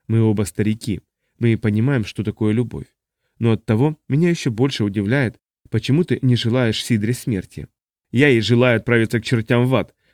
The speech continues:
но только она умеет управлять своим кораблём". "Я могу убить её,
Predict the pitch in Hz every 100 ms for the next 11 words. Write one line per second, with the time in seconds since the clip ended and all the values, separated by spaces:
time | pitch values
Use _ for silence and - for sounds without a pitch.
0 | - 120 127 117 123 131 151 101 120 120
1 | 110 117 113 117 117 107 120 113 110 123
2 | 127 113 73 - _ _ _ _ _ _
3 | - 117 110 107 110 101 104 139 110 98